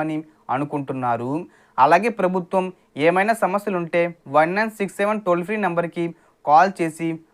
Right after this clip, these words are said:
అడగమని చెప్పింది, కానీ ఆ నంబర్ పనిచేయట్లేదు. So ప్రభుత్వం ఇప్పుడు కొత్తగా ఏం చేస్తుందంటే ఎవరైతే గ్యాస్ సిలిండర్ బుక్ చేసుకుంటారో వారికి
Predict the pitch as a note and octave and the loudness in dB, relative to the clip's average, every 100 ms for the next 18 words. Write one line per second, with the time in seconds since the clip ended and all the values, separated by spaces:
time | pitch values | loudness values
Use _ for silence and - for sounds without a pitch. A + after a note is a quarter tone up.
0 | - C3+ D#3+ F3 G#3 G#3 C3 B2+ A#2+ A2+ | -2 0 2 0 -4 -6 -8 -8 -10 -8
1 | B2 D3 - _ _ - D3 G#3 G3+ E3+ | -6 -6 -8 _ _ 4 4 6 4 4
2 | E3+ G#3 F3+ D#3+ D#3+ D3+ D3+ B2+ A#2 B2 | 4 2 2 0 -2 -4 -4 -8 -6 -6
3 | D3+ - _ _ - A3+ G3 E3+ F3 E3+ | -6 -8 _ _ 0 0 2 0 -2 -4
4 | F3+ F3+ F3 _ F3+ F#3 G#3 G3+ D#3+ - | -4 -4 -6 _ -8 -4 0 2 0 0
5 | E3+ E3+ E3+ - _ C3+ F3+ G3+ G3+ F#3 | 2 2 2 -4 _ -2 -2 0 -2 -2
6 | G#3+ F3+ D#3 D3+ D#3 D#3+ - B2+ C3 C#3+ | -2 0 0 -2 -2 -4 -10 -6 -2 0
7 | D#3+ D#3 E3 D#3+ - _ - C3+ C#3+ D#3 | 0 -2 -4 -6 -8 _ -18 -2 4 6
8 | F#3+ - E3 E3 D#3+ D#3 - C#3 E3 - | 4 -2 -6 -2 -4 -4 -10 -8 -8 -2
9 | F#3+ D3+ D#3+ D3+ D#3 D3+ D#3 - C3+ D#3 | -4 -2 -4 2 4 4 0 -4 0 2
10 | F3 | 2